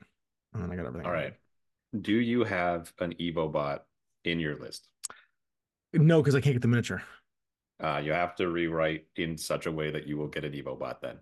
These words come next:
Speaker 1: Does it, you think I have to have the Evo bot for last launch?
Speaker 2: Yeah.
Speaker 1: You d-, I don't think I do.
Speaker 2: Every
Speaker 1: I don't
Speaker 2: single
Speaker 1: think I
Speaker 2: person who
Speaker 1: do.
Speaker 2: doesn't bring an Evo bot has lost la-,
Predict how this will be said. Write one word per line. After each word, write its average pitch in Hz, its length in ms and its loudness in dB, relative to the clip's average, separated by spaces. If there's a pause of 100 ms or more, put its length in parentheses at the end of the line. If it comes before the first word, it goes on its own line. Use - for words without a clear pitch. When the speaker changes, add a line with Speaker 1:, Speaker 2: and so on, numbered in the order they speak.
(100)
Speaker 1:
Does 135 120 -6
it, 147 120 -10
you 175 100 4
think 180 160 6
I 170 80 6
have 151 240 2
to 175 80 4
have 156 100 4
the 139 120 4
Evo 156 80 6
bot 160 240 4
for 147 80 6
last 135 240 4
launch? 196 420 2 (300)
Speaker 2:
Yeah. 80 140 0 (520)
Speaker 1:
You 127 80 -2
d-, 123 100 -4
I 175 120 0
don't 226 120 4
think 320 120 0
I 349 80 2
do. 220 520 4 (200)
Speaker 2:
Every 120 160 4
Speaker 1:
I - 80 6
don't - 20 4
Speaker 2:
single 120 220 4
Speaker 1:
think 113 100 -2
I - 20 8
Speaker 2:
person 104 200 2
who 104 60 0
Speaker 1:
do. - 20 0
Speaker 2:
doesn't 90 240 0
bring 98 160 0
an 87 60 -2
Evo 87 200 -2
bot 82 220 4
has 85 160 -6
lost 76 240 -2
la-, - 220 -6